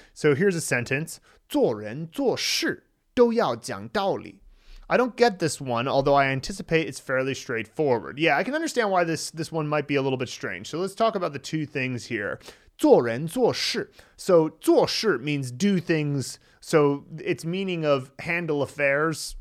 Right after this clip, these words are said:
makes sense. 做事. Okay, I'm gonna handle things, right? But 做人, that one's a little bit abstract because it just means do person. And it's basically a way of saying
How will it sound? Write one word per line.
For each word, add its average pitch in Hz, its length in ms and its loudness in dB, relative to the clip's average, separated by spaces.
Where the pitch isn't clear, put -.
makes 143 360 -2
sense. 131 420 -4
做 196 220 0
事. - 280 -10
Okay, 127 220 -6
I'm 113 100 -8
gonna 113 280 -8
handle 139 400 -2
things, 78 400 -10
right? 120 200 -2
But 151 240 -4
做 254 320 4
人, 120 400 -6
that 269 220 0
one's 349 200 0
a 262 60 6
little 214 260 4
bit 175 360 -6
abstract 160 600 -2
because 156 440 -2
it 151 60 -6
just 202 200 -2
means 180 260 0
do 160 480 -2
person. 131 600 -4
And 165 80 0
it's 160 100 -2
basically 233 380 0
a 170 80 4
way 156 200 2
of 151 80 -4
saying 143 440 -4